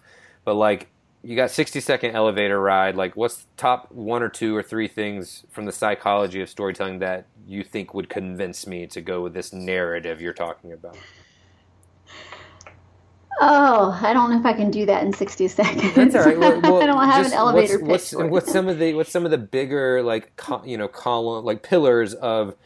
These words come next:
Speaker 1: the psychology of, of storytelling? Because you've already hit a couple that I like, which is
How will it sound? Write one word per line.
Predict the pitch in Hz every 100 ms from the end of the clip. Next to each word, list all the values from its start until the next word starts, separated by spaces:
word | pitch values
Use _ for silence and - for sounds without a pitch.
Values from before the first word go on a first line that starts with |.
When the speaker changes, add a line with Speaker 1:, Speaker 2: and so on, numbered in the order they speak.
| _ _
Speaker 1:
the | 107
psychology | - 117 - 107 107 95 101
of, | 98 90
of | - 101
storytelling? | - 107 101 90 92 85 - _ _ _ _ _
Because | 190 151
you've | 151
already | 208 214
hit | 165 160 -
a |
couple | - - 123 113 101
that | 107
I | 113
like, | 110 101 95 -
which | 98
is | 101 92